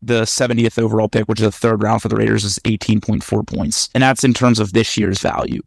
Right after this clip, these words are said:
If you factor in next year's value with a potential discounted rate of fifty percent, next year's would be worth, like, a mid third overall pick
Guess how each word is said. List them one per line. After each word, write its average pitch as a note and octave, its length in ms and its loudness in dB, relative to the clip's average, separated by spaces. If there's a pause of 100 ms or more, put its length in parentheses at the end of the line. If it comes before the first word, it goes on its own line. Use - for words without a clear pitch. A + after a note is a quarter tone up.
If C3 120 -2
you B2+ 100 4
factor C#3+ 360 0
in A#2 100 2
next C#3+ 260 0
year's B2+ 200 2
value A#2 560 2
with A#2 140 -2
a - 40 -10
potential A2+ 760 0
discounted A2+ 420 2
rate A2+ 160 2
of G#2+ 80 -6
fifty - 280 0
percent, A#2 480 0 (340)
next C#3+ 300 -2
year's A#2+ 300 0
would A#2+ 180 -2
be A#2 180 0
worth, A#2 380 0
like, A#2 140 0
a - 20 -2
mid A2+ 280 2
third B2 360 2
overall C3 360 2
pick - 340 -4